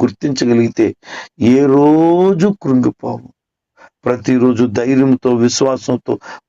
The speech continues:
ముందుకు సాగుతానే ఉంటావు. ఒక బలమైన సాధనంగా దేవుడు నిన్ను, నీ కుటుంబాన్ని మార్చేస్తాడు. అందుకే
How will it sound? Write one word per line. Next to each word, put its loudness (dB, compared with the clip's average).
ముందుకు 0
సాగుతానే -2
ఉంటావు. -2
ఒక -4
బలమైన 0
సాధనంగా -2
దేవుడు 0
నిన్ను, 0
నీ 0
కుటుంబాన్ని -2
మార్చేస్తాడు. -6
అందుకే 0